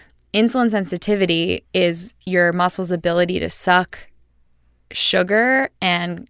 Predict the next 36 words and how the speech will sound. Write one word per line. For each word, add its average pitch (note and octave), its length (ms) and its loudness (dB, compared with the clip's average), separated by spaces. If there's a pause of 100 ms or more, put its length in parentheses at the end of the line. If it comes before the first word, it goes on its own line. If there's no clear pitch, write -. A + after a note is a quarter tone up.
um, F3 360 0
fuel G3+ 520 0
from F#3 320 2
your F#3 120 0
bloodstream F#3 500 0
and E3+ 120 -8
pull G3 180 -2
it G3 100 0
into F3+ 160 -6
your F3 100 -2
muscle F3 340 -6
store-, - 340 -2
stores F3+ 440 -2
as E3 200 -8
fuel G3+ 420 -2 (340)
instead F#3+ 420 0
of F3 100 0
storing - 360 -8
as - 140 -8
fat. - 240 -8 (640)
So F#3+ 460 4
intermittent G3+ 420 0
fasting B3 440 0
is E3+ 120 -6
beneficial F3 560 -4
because, F3 640 -2
one, B3 520 4 (680)
they're F#3 680 6 (340)
giving G#3+ 300 6
you A#3+ 120 4
a G#3 40 2
little F#3 180 2
bit F3+ 180 -4
more F3 200 -4
time F3 600 -4
to F3 460 -2